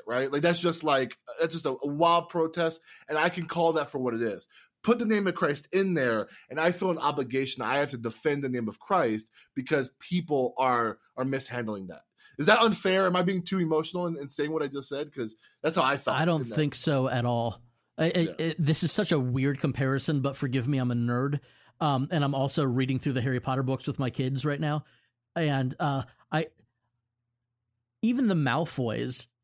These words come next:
Speaker 2: turned and walked away before the battle started. You know, it's like, there, you would think that there'd be stories of people in that crowd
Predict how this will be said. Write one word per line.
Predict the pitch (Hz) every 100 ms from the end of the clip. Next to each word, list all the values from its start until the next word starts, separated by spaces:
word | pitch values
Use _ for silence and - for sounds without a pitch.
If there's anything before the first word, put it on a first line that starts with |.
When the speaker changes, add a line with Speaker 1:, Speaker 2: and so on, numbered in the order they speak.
| _ _ _
Speaker 2:
turned | - 190 170 156
and | 139
walked | 131 143 -
away | 143 135 135
before | 123 117 147 131
the |
battle | 120 127 123
started. | 110 - 117 120 120 127
You | 127
know, | 139 151
it's | 156
like, | 160 147 - _ _
there, | 170 180 - _ -
you | 170
would | 190 151
think | 262 240
that | 180
there'd | 185 151
be | 147 -
stories | - - 185 190 170
of | 151
people | - 170 160
in | 175
that | 156 151 -
crowd | 151 127 127 165